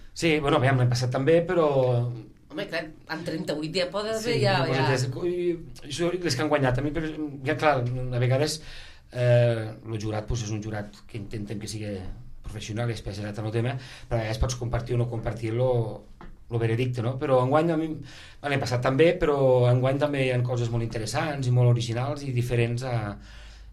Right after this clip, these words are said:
Speaker 1: i bé, jo crec que agradarà. És una exposició, tant una fotografia
Speaker 2: Sí.
Speaker 1: com les dos, jo crec que les dos formen un conjunt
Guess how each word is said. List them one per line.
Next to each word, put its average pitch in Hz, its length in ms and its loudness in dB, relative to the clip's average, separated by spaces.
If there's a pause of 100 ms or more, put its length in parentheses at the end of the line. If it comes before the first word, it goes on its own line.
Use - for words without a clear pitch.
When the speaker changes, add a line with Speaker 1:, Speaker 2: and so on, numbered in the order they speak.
Speaker 1:
i 127 160 -4 (160)
bé, 92 160 -10 (180)
jo 110 160 -8
crec 123 220 -6
que 123 100 0
agradarà. 101 380 -2 (100)
És 107 80 -8
una 113 140 -4
exposició, 113 400 -4 (160)
tant 139 180 0
una 131 220 2 (400)
fotografia 117 400 -4
Speaker 2:
Sí. 117 80 -10
Speaker 1:
com 120 160 0 (260)
les 120 140 0
dos, 143 180 -4
jo 143 220 -6
crec 143 180 -4
que 147 140 -2 (400)
les 131 120 -2
dos 135 120 0
formen 147 260 -2
un 143 140 -4
conjunt 135 340 -2